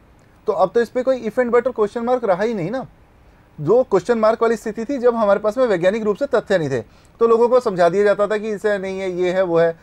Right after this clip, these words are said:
देखिए, मेरे को एक, अ, कहावत है, कुएं का मेंढक होना, अ, ये बड़ी ध्यान आती है। कुछ लोग होते हैं कुएं के मेंढक होते हैं, वो, उनको केवल जो, अ, कहा गया या समझाया गया वो उसी दायरे में घूमते रहते हैं, उनको ये पता ही नहीं कि इसके बाहर कितनी बड़ी विशाल दुनिया है।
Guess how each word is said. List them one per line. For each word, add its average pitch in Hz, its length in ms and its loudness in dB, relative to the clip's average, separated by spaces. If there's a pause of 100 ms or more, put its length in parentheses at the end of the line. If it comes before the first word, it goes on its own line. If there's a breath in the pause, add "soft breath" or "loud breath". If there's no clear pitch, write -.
(320 soft breath)
देखिए, 220 200 0
मेरे 214 180 -2
को 233 120 2
एक, 214 280 0
अ, 220 220 2 (800)
कहावत 180 600 0
है, 220 80 -2
कुएं 208 260 -4
का 214 80 2
मेंढक 175 280 0
होना, 143 260 -2 (300 soft breath)
अ, - 80 -6
ये 196 400 0
बड़ी 202 220 0
ध्यान 175 240 2
आती 165 220 0
है। 170 60 -2
कुछ 214 220 -10
लोग 226 140 2
होते 208 180 0
हैं 262 80 -4
कुएं 214 200 0
के 214 80 -2
मेंढक 180 200 0
होते 156 220 -2
हैं, 170 60 -6
वो, 220 240 4
उनको 226 500 -2
केवल 233 440 2
जो, 196 280 2
अ, 214 40 -6 (520)
कहा 175 320 4
गया 196 200 2
या 208 160 4
समझाया 165 360 2
गया 214 200 2 (260 soft breath)
वो 233 160 0
उसी 254 200 -4
दायरे 208 220 4
में 214 120 -4
घूमते 175 240 -2
रहते 190 180 -2
हैं, 240 80 -4
उनको 233 160 -4
ये 233 100 0
पता 190 220 0
ही 190 60 2
नहीं 233 120 -6
कि 247 80 -8
इसके 226 160 -4
बाहर 175 220 2
कितनी 190 280 -8
बड़ी 180 180 -2
विशाल 160 300 0
दुनिया 123 260 -8
है। - 260 -20